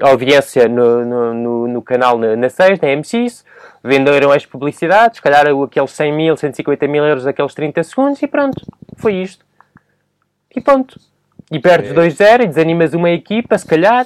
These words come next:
Speaker 1: e, e é isto. Mas como é que, o jogo foi na quarta-feira, né? Na, sim, quarta-feira. Os
Speaker 2: Sim.
Speaker 1: jogadores ainda alguns tinham jogo no domingo.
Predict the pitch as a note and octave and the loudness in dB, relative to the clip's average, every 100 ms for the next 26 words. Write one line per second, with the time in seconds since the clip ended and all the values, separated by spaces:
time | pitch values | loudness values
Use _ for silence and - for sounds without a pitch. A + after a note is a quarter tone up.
0 | B3 F#3 F#3+ F#3+ F#3+ F#3+ A3+ A#3+ A3+ - | -6 -10 -8 -8 -8 -4 -4 -4 -8 -12
1 | _ _ _ _ _ - D#3+ - A#3 G#3+ | _ _ _ _ _ -4 -4 0 0 4
2 | A#3 A#3 E3 F3 B3 - G3+ F#3+ G3 A3+ | 2 0 -2 2 0 0 -2 0 0 0
3 | A3+ - F#3+ - - C3+ G#2 G2+ C3 C3+ | -2 -2 -2 -2 0 2 2 0 -2 2
4 | C#3+ C#3 C3+ - - C3 D#3+ D3 D#3+ B2+ | 2 2 0 -8 -18 -8 -2 -2 -2 -4
5 | - F#2 F2 E2+ _ _ _ - - C3+ | -4 -4 -6 -14 _ _ _ -18 -6 -4
6 | D3+ D#3+ G3+ G3+ G3+ F#3 D#3+ F3+ G#3 - | 0 0 0 -2 0 0 0 -2 -4 -4
7 | F#3 F3+ E3 F3+ F3 E3+ F3+ G3 F3 D3 | -4 -2 -2 -2 -2 -2 -2 -2 -2 -4
8 | D3+ A2 F2 | -4 -4 -8